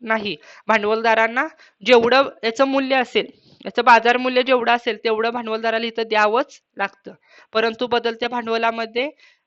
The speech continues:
अ, काय होत नाही, इथं अतिरिक्त मूल्य निर्माण होतं. इथं भांडवलदार काय करतो, इथं, अ,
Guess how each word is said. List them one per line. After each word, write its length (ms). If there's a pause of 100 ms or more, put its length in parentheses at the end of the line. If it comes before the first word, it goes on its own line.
(240)
अ, 280
काय 340
होत 180
नाही, 400
इथं 280 (320)
अतिरिक्त 420
मूल्य 320
निर्माण 380 (180)
होतं. 460 (300)
इथं 200
भांडवलदार 600
काय 220
करतो, 320
इथं, 360 (440)
अ, 140